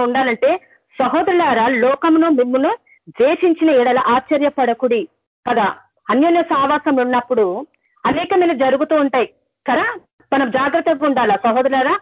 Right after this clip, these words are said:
లోకము మిమ్మల్ని ద్వేషించిన ఎడల ఆశ్చర్యపడకుడి. మనము సహోదరులను ప్రేమించుచున్నాము కనుక ఏమంటున్నా, మరణంలో నుండి జీవంలోనికి దాటి ఉన్నామని ఎరుగుదుము కదా. దేవుడు ఏమంటున్నాడు, సహోదరుల లోకము మిమ్మల్ని ద్వేషించిన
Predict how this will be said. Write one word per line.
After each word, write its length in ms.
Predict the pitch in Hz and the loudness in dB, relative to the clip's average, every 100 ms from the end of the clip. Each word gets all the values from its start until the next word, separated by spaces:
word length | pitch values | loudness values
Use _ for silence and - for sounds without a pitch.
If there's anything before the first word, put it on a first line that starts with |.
| _ _ - | _ _ -2
లోకము 560 | 220 330 - 392 349 247 233 - 330 _ _ 208 | 0 0 0 2 2 2 -2 -6 -12 _ _ -2
మిమ్మల్ని 300 | 226 247 240 | 0 0 0
ద్వేషించిన 680 | - 233 320 370 349 330 | 0 2 2 0 0 0
ఎడల 340 | 320 247 254 240 208 - | 2 2 2 0 0 0
ఆశ్చర్యపడకుడి. 1000 | 247 269 302 262 262 254 226 226 240 240 208 - _ _ - | 0 0 -2 0 0 0 -2 0 0 0 -4 -8 _ _ -6
మనము 280 | 240 302 285 285 | 0 2 2 0
సహోదరులను 760 | 247 226 302 294 320 320 302 311 480 - | -2 0 0 2 2 2 2 2 0 0
ప్రేమించుచున్నాము 920 | 226 247 285 285 285 285 269 262 240 | 2 4 2 0 -2 0 2 2 0
కనుక 380 | 226 214 226 349 494 - _ _ - | 0 -2 -2 -2 -4 -8 _ _ -4
ఏమంటున్నా, 360 | 220 285 294 359 233 | 0 0 0 2 2
మరణంలో 400 | 269 392 415 359 | 2 2 2 2
నుండి 260 | 294 262 359 | 2 0 -2
జీవంలోనికి 680 | 247 240 294 339 320 277 311 | -2 0 2 2 2 0 -2
దాటి 420 | 202 254 262 302 | -2 -2 0 0
ఉన్నామని 380 | 269 269 262 302 | 2 0 0 2
ఎరుగుదుము 600 | 277 277 285 285 262 233 _ _ _ - | 2 0 0 0 0 -2 _ _ _ -4
కదా. 200 | 226 202 180 - _ 170 | 0 0 -2 -8 _ -2
దేవుడు 280 | 226 262 | 2 4
ఏమంటున్నాడు, 640 | 262 254 262 269 269 269 359 494 _ _ _ - | 4 0 -4 -2 0 2 0 -2 _ _ _ -2
సహోదరుల 340 | 233 262 285 | 0 2 0
లోకము 440 | 285 240 277 330 | 0 0 2 2
మిమ్మల్ని 300 | 311 294 285 | 2 2 -2
ద్వేషించిన 480 | 254 226 - 330 339 | 0 0 2 0 0